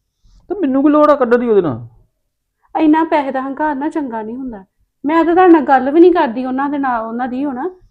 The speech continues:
Speaker 2: ਤੇ ਪਰ ਇਹ ਆ ਕਿ ਹੁਣ ਜਦੋਂ ਤੁਸੀਂ ਗੱਲ ਉਹਨਾਂ, ਕਿਸੇ ਨਾਲ ਕਰਨ ਡਿਆ ਸੀ ਵੀ ਉਹ ਨੰਗ ਵਾ, ਜੇ ਵੋ ਆ, ਤੇ ਫਿਰ ਮੈਨੂੰ ਗੁੱਸਾ ਚੜ੍ਹਨ ਲੱਗਦਾ ਵਾ।
Speaker 1: ਆਪਣੀ ਭੈਣ ਨੂੰ ਵੀ ਕਹਿ ਦੀ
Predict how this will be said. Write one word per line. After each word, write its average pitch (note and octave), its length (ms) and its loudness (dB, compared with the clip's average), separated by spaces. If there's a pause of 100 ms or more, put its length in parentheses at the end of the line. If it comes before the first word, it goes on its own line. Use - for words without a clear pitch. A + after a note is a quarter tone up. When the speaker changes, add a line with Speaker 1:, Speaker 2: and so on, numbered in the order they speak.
(380)
Speaker 2:
ਤੇ B3 60 -12
ਪਰ E4+ 180 4
ਇਹ D4 240 2
ਆ E4+ 80 4
ਕਿ F#4 140 4
ਹੁਣ G4 200 8
ਜਦੋਂ D4 180 2
ਤੁਸੀਂ C#4+ 160 0
ਗੱਲ C4+ 280 0
ਉਹਨਾਂ, C4 500 -4
ਕਿਸੇ C4 180 -8
ਨਾਲ B3+ 120 -6
ਕਰਨ A#3 280 -8
ਡਿਆ A#3 160 -6
ਸੀ C#4 60 -4
ਵੀ C#4 140 -8
ਉਹ C4+ 80 -4
ਨੰਗ G#3+ 320 -8
ਵਾ, B3+ 160 -6
ਜੇ A#3 240 -8
ਵੋ A#3+ 200 -6
ਆ, A3+ 80 -4
ਤੇ E4 140 -4
ਫਿਰ E4+ 140 2
ਮੈਨੂੰ C4 200 -2
ਗੁੱਸਾ G#3+ 260 -10
ਚੜ੍ਹਨ F3+ 220 -14
ਲੱਗਦਾ F3+ 300 -16
ਵਾ। - 140 -20
Speaker 1:
ਆਪਣੀ D3+ 200 2
ਭੈਣ E3+ 260 4
ਨੂੰ B2+ 100 2
ਵੀ D3+ 60 0
ਕਹਿ C#3 80 6
ਦੀ C#3+ 160 -2